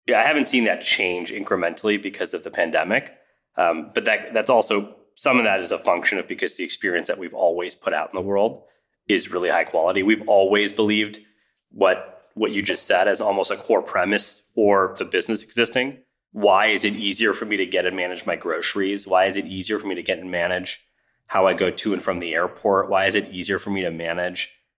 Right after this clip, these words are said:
my travel plans than it is for me to manage mine and my family's health? That's always been a core part of it. And so we've always believed that to get somebody to change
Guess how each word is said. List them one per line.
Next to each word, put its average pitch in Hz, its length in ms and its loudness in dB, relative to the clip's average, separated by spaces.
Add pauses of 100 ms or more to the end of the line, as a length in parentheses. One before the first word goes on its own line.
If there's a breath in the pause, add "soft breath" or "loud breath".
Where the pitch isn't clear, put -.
my 85 200 -4
travel 92 480 0
plans 101 480 -2
than 95 180 -2
it 87 100 -4
is 87 220 -2
for 95 140 -4
me 87 100 -6
to 85 80 -8
manage 82 380 -8
mine 82 260 0
and 82 100 -12
my 80 80 -14
family's 78 460 -10
health? - 340 -2 (400)
That's 101 200 2
always 85 300 2
been 82 140 -12
a 80 60 -12
core 80 520 -4 (300)
part 82 220 0
of 82 120 -4
it. 120 280 0
And 87 120 -10
so 85 140 -2
we've 90 200 -4
always 92 360 4
believed 87 440 -10
that 82 320 2 (360 soft breath)
to 123 100 0
get 113 320 0
somebody 113 500 2
to 101 100 -2
change 92 840 -4